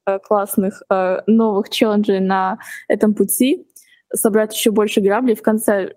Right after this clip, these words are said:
обязательно написать книгу в целом про все грабли <laughs> в жизни, путь джедая. Вот. А,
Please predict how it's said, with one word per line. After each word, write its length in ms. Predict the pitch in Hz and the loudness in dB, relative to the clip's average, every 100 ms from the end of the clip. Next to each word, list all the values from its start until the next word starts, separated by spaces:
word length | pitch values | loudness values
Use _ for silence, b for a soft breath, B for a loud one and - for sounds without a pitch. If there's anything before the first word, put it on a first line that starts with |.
| _ | _
обязательно 460 | 196 208 202 214 190 | -2 0 0 0 -2
написать 380 | 214 - 185 - | -2 -2 -4 0
книгу 420 | 226 247 269 220 | 0 2 0 -2
в 140 | - | -4
целом 340 | - 208 190 202 | -6 -4 -4 -4
про 120 | 185 | -4
все 180 | - 208 | -4 -2
грабли 320 | 196 190 233 | -2 0 -2
<laughs> 160 | - | -2
в 120 | 233 226 | 0 0
жизни, 440 | - 277 269 254 - | 2 2 2 -2 -2
путь 260 | 254 247 - 214 | 0 0 0 0
джедая. 520 | 214 196 208 247 254 B - _ _ _ _ | 0 0 0 -2 -4 B -10 _ _ _ _
Вот. 240 | 208 196 196 _ B B B B B B B _ - | -2 -2 -2 _ B B B B B B B _ -2
А, 320 | 226 220 220 | 0 2 0